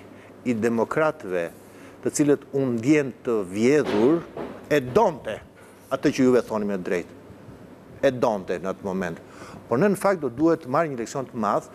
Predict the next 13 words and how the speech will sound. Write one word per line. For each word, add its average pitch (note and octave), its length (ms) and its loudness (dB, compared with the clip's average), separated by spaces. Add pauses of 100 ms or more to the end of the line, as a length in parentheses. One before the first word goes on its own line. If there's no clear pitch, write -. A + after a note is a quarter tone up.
(320)
që A#2 80 -6
nuk C#3 240 -4
është - 240 -4
që D3 80 6 (160)
me C3+ 160 0
demokratët, A2 640 -2
me B2 80 -4
shqiptarët F#2+ 480 -4
në E2+ 80 -18
fakt, C3 240 -4 (400)
të C#3 140 4
ecim D3+ 400 -2
në, B2 120 4